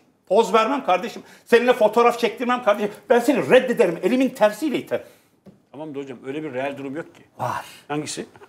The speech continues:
Speaker 2: <laughs>
Speaker 1: Gitti ope-, operada o fotoğrafları verdi.
Speaker 2: Hocam operadaki sanatçı etmeyin
Speaker 1: Gitti
Speaker 2: gözünü
Speaker 1: tabii, sanatçı
Speaker 2: seveyim
Speaker 1: mı?
Speaker 2: ya.
Speaker 1: Pervin Buldan orada değil miydi? O fotoğrafı
Speaker 2: Pervin
Speaker 1: mı verdi?
Speaker 2: Buldan'la aynı
Speaker 1: Ekrem
Speaker 2: anda
Speaker 1: İmamoğlu niye
Speaker 2: konser-
Speaker 1: yoktu? Kardeşim çıksın bağlansın Ekrem
Speaker 2: Tamam da
Speaker 1: İmamoğlu.
Speaker 2: Pervin
Speaker 1: Niye gitmemiş?
Speaker 2: Buldan'la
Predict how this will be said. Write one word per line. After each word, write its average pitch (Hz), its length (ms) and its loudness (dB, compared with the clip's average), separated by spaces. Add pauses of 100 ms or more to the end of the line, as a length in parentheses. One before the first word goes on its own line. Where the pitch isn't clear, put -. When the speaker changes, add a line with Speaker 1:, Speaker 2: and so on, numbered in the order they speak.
(180)
Speaker 2:
<laughs> - 600 -14
Speaker 1:
Gitti 175 240 2
ope-, 160 380 6
operada 165 420 4
o - 60 2
fotoğrafları 131 640 2
verdi. 127 80 2
Speaker 2:
Hocam 175 220 4
operadaki 175 460 4
sanatçı 160 420 2
etmeyin 147 300 0
Speaker 1:
Gitti 139 120 2
Speaker 2:
gözünü 147 140 6
Speaker 1:
tabii, 160 100 2
sanatçı 147 340 4
Speaker 2:
seveyim 208 160 6
Speaker 1:
mı? 240 60 6
Speaker 2:
ya. - 80 -2 (240)
Speaker 1:
Pervin 175 320 4
Buldan 185 260 4
orada 196 300 2
değil 320 140 0
miydi? 170 180 0
O 160 140 -2
fotoğrafı 202 360 2
Speaker 2:
Pervin 143 180 4
Speaker 1:
mı - 60 2
verdi? 175 180 4
Speaker 2:
Buldan'la 190 320 6
aynı 165 140 8
Speaker 1:
Ekrem 277 160 6
Speaker 2:
anda 302 160 8
Speaker 1:
İmamoğlu 311 280 8
niye 320 120 8
Speaker 2:
konser- 330 40 8 (100)
Speaker 1:
yoktu? - 180 -2
Kardeşim 262 280 4
çıksın 254 280 -2
bağlansın 254 360 2
Ekrem 147 200 -2
Speaker 2:
Tamam 208 200 4
da - 20 -2
Speaker 1:
İmamoğlu. 190 200 2
Speaker 2:
Pervin 202 260 2
Speaker 1:
Niye 285 120 6
gitmemiş? 285 260 2
Speaker 2:
Buldan'la 214 160 4